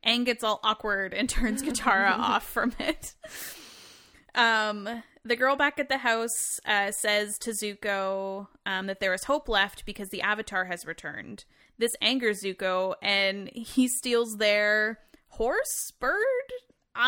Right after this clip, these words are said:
Speaker 1: don't know what that is. It's later said
Speaker 2: I was gonna say, I don't know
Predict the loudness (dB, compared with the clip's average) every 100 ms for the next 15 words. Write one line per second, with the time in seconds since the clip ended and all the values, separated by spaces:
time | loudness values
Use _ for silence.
0 | 4 2 2 2 -2 0 0 2 2 0
1 | -4 -10 -14 -6 -2 -2 4 4 6 6
2 | 8 6 2 0 2 4 4 4 4 2
3 | -2 -4 -2 0 2 4 2 2 2